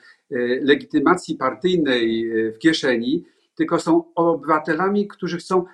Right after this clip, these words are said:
żyć w innym państwie niż państwo pis i chcą, żeby Polska została przez nową władzę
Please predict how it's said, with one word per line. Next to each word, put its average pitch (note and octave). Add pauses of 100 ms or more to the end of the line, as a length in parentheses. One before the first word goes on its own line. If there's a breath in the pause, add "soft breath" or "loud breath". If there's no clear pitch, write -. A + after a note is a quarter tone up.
(160 loud breath)
żyć C#3+
w -
innym G#3+
państwie F#3+
niż D#3+
państwo E3
pis D3+
i -
chcą, G3
żeby D#3+
Polska F#3+ (160)
została F#3
przez D#3+
nową G#3+
władzę G3